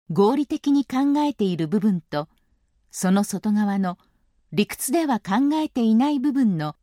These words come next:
両方を持って生きています。私たちはその橋渡しをしながら生きていて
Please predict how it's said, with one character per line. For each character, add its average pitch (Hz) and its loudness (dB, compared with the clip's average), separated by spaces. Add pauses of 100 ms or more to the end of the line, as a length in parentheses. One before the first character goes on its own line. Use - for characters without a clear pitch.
(320)
両 202 2
方 330 -6
を 233 0
持 175 0
っ 208 -6
て - -8
生 151 -4
き - -14
て - -6
い 160 -6
ま 143 -10
す。 - -18 (1600)
私 175 -6
た 170 -8
ち - -8
は 147 -2 (380)
そ - 0
の 220 2
橋 220 -2
渡 330 -4
し - -2
を 190 -2
し 180 -4
な 190 0
が 180 0
ら 170 0
生 214 -2
き - -14
て 202 -8
い 170 -8
て 143 -8